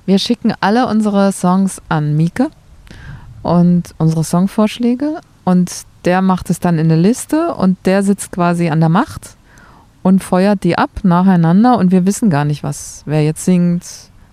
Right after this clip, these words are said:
welches Label. Manchmal denkt man, äh, weiß man, ach, das ist doch die Stimme von Lou Reed oder so. Naja, okay, der ist jetzt tot, aber, oder hier jetzt gerade Underworld mit Iggy Pop, dann weiß man sofort, das ist doch Iggy. Und derjenige, der es vorgeschlagen hat,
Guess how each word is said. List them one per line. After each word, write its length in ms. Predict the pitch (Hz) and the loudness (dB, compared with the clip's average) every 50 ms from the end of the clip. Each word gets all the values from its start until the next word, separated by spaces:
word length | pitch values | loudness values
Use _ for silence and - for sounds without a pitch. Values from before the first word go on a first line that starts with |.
| - | -4
welches 300 | 160 160 151 165 160 - | -2 0 2 2 0 0
Label. 760 | 165 160 165 170 170 165 175 175 170 170 165 165 170 170 175 - - - - - - - - - - - | 0 0 2 2 2 0 0 0 2 2 0 0 0 -2 -2 -4 -8 -14 -20 -20 -20 -20 -20 -20 -6 -2
Manchmal 300 | 135 151 160 - 185 175 | -2 0 2 2 0 0
denkt 300 | 143 - 165 170 175 170 | 2 0 0 0 0 0
man, 140 | 175 160 160 | -2 -2 -4
äh, 20 | - - _ - - - - | -6 -10 _ -20 -18 -18 -14
weiß 320 | - - 123 143 165 - - | -10 -6 -6 -6 -4 -4 -4
man, 180 | 160 160 156 | -4 -2 -4
ach, 500 | - - 120 120 123 135 135 139 143 - - | -4 -6 -8 -8 -6 -4 -2 -2 -4 -4 -8
das 180 | - 143 - | -10 -10 -10
ist 120 | 156 - - | -12 -14 -14
doch 40 | 151 | -14
die 120 | - 160 | -14 -14
Stimme 260 | - - 160 151 160 156 | -10 -6 -4 -4 -4 -4
von 240 | 139 160 151 151 | -4 -2 -2 -2
Lou 160 | 151 160 165 165 | 0 2 2 4
Reed 380 | 170 190 220 240 233 208 170 143 | 6 6 6 6 4 2 0 -2
oder 260 | 139 151 151 147 147 | -6 -6 -6 -8 -8
so. 200 | 151 143 143 139 135 | -8 -10 -10 -10 -8
Naja, 220 | 139 139 127 131 | -8 -6 -6 -6
okay, 300 | 139 147 175 175 160 156 | -8 -8 -6 -6 -4 -6
der 160 | 156 - 50 | -6 -6 -8
ist 120 | - - - | -8 -10 -10
jetzt 200 | 160 - - - | -12 -12 -6 -2
tot, 280 | 165 156 151 147 - | 0 0 0 0 -2
aber, 220 | - 147 156 147 - - - - - 214 196 170 - | -2 0 0 -2 -2 -6 -14 -18 -16 -16 -14 -6 -2
oder 160 | 180 175 170 | 0 2 2
hier 300 | 165 190 180 180 185 180 | 2 2 0 0 -2 -2
jetzt 200 | 170 160 - - | -2 -4 -6 -6
gerade 260 | - 151 160 170 - - | -6 -4 -2 -2 -2 -2
Underworld 580 | 156 170 185 196 185 165 170 170 170 170 - | 0 0 2 2 2 2 0 0 0 0 -2
mit 160 | - 147 - - | -4 -4 -4 -4
Iggy 220 | 151 - 170 160 | -2 -2 -2 -2
Pop, 260 | - - 143 160 190 - _ | 0 0 -2 -2 -2 -4 _
dann 360 | - 147 147 147 147 147 143 | -6 -4 -4 -4 -4 -4 -4
weiß 240 | 135 135 151 - - | -4 -6 -6 -6 -4
man 80 | 170 151 | -6 -4
sofort, 420 | 147 151 139 - - 143 139 - - | -4 -6 -8 -8 -8 -8 -8 -8 -12
das 100 | - - | -18 -20
ist 160 | - - - | -18 -18 -18
doch 100 | - - - | -16 -10 -8
Iggy. 380 | 180 175 180 165 147 143 143 | -6 -4 -4 -4 -4 -4 -4
Und 200 | - 143 147 - | -4 -6 -4 -2
derjenige, 420 | 147 151 170 180 180 185 180 180 165 | 0 2 2 2 2 2 2 0 0
der 120 | 165 160 | 0 -2
es 100 | 151 - | -2 -2
vorgeschlagen 640 | - 151 160 180 208 196 - 170 160 165 170 170 175 | -2 -2 0 0 0 -2 -2 -2 -2 0 0 0 0
hat, 180 | 175 165 - | -2 -2 -4